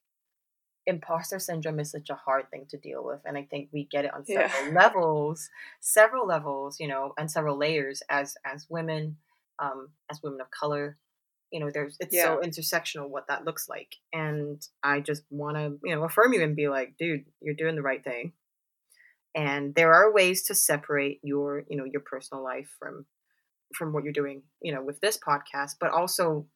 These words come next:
Speaker 1: one perspective I wanna offer is it wouldn't be what it is without some form of personal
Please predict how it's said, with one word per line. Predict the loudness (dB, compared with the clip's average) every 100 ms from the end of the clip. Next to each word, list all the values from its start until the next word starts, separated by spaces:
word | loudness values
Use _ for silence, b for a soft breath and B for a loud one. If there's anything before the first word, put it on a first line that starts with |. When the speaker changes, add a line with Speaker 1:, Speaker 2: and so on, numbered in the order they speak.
| _
Speaker 1:
one | 0 0 0
perspective | -4 -6 -6 -4 -6
I |
wanna | -4 -6 -4
offer | -4 -4 -6 -2
is | -4 -4 -8 -16 _ _ _ _ _ _ _ _ _
it | -10 -8
wouldn't | 2 6 6 2 -4 -4
be | -2 -2 -4 -8 -14 _ _
what | -4 -2
it | -2 -2
is | -2 -2 -6 -12 _ -8
without | -8 0 2 2 -2
some | -6 -4 -4 -4
form | -2 -2 -2
of | -8
personal | -12 -12 -10 -6 -6 -6 -8